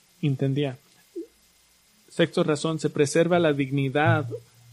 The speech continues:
y la nobleza de las Escrituras. En el English Standard Version dice, "He aquí, me paro en la puerta y llamo". En la Contemporary English Version dice, "Escucha, estoy de pie y llamando a la puerta".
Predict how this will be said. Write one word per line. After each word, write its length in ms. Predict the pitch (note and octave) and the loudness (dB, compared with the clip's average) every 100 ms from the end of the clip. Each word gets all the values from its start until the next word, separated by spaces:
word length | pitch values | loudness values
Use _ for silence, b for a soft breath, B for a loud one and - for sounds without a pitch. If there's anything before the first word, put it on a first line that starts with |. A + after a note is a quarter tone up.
| - | -6
y 80 | C#3 | 0
la 140 | C#3 | 0
nobleza 520 | C3+ B2+ C#3+ D#3+ - D3+ | 0 2 4 4 2 -2
de 80 | |
las 200 | C3+ B2+ | -2 0
Escrituras. 680 | D3 C#3 C#3+ D3 B2+ A#2 - - b b b _ | -2 -2 -4 0 0 -2 -10 -18 b b b _
En 120 | D3+ | 0
el 140 | C#3 | 2
English 280 | D3+ F3 E3+ | 0 0 -2
Standard 360 | - D#3+ D#3+ D3+ | -2 -4 -4 -2
Version 380 | D#3+ D#3+ C#3+ C#3 | 0 2 0 -4
dice, 380 | C#3+ C#3 C#3+ C#3 - | -4 -4 -6 -8 -4
"He 140 | D#3 | -2
aquí, 480 | D#3+ C#3+ - F3+ E3 | 0 -4 0 0 0
me 220 | C#3+ C#3 | -2 -4
paro 400 | C3 D3+ D#3+ F3+ | 0 0 2 0
en 120 | D#3 | -2
la 120 | C#3 A#2+ | -4 -4
puerta 400 | D#3 D3 D3+ D3 | -4 -2 -2 -2
y 200 | C3 C3 | -2 -4
llamo". 420 | D3+ E3 C3 A#2+ _ _ _ _ _ _ E4 - - | -2 -2 -4 -8 _ _ _ _ _ _ -20 -20 -8
En 220 | C3+ C#3 | -6 -4
la 320 | C3+ C3 C#3 - - | -6 -8 -12 -16 -8
Contemporary 640 | C#3+ C#3+ D#3+ E3 D3+ D3 | -4 -2 -2 0 0 -4
English 360 | - D3 E3 - | -4 -4 -4 -2
Version 320 | D#3+ D3+ C#3+ | -2 0 -4
dice, 340 | C#3+ C3+ C#3+ C3 | -4 -4 -4 -6
"Escucha, 500 | - F#3 F#3 - C#3 | -4 0 2 2 -2
estoy 500 | - C3 - D#3+ E3+ | -4 -8 -2 0 2
de 120 | D3+ | 0
pie 260 | C#3+ E3 D#3 | 0 0 0
y 80 | |
llamando 460 | C3 B2+ C#3 D3 C#3+ | -4 -4 -4 -4 -4
a 60 | C3 | -4
la 120 | C#3+ | -2
puerta". 440 | E3 D#3+ - A2 | -2 -2 -4 -12